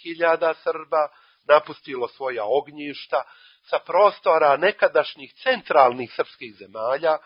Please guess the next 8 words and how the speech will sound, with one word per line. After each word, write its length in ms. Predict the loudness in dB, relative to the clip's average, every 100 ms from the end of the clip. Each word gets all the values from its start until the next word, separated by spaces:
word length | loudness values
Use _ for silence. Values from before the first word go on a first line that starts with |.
| -16 -20 _
današnje 480 | 4 4 2 -2 -6
Kosova, 540 | 2 2 4 -4 -4
Metohije, 680 | -4 -4 -2 -4 -4 -6 -14
župe 460 | -8 -8 -6 -8 -10
Budimlje, 600 | -14 -20 -20 -20 -20 -20 _ _ _
također 480 | -10 -4 -4 -4 -6
budimljanske 720 | -12 -6 -2 0 0 0 -2
župe, 560 | -2 -6 -12 -8 -8